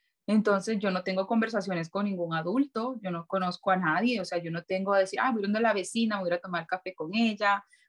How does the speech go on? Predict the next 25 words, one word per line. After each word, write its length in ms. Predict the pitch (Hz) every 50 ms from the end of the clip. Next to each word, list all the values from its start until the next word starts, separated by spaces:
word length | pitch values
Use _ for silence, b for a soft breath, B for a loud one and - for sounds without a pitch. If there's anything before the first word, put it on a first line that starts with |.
| b
o 140 | - 196 202
voy 140 | 202 196 190
a 100 | 185 190
llamar 280 | 208 214 208 196 180
a 40 | 185
una 120 | 190 202 202
amiga 240 | 202 190 185 196
a 40 | 196
ver 100 | 185 185
si 120 | 180 - -
quiere 200 | - 185 175 180
venir 200 | 180 175 170 165
a 40 |
visitarme." 800 | 160 165 165 - 143 - - 220 214 208 202 196 196 196 202 - _ _ _ _ _ _ _ -
Este, 400 | - 190 185 185 - - 185 180
no 460 | 180 175 180 180 185 208 240 269 _ _ _
soy 560 | - - - - 196 180 175 208 226 214 - -
esa 300 | - 175 175 175 190 185
clase 300 | - 175 170 165 - 190
de 80 | 196
persona 400 | 190 - 170 165 175 170 175 190 -
porque 240 | 196 190 - - 185
no 160 | 175 170 165
conozco 560 | - 214 208 202 202 220 262 - - -
a 40 | 214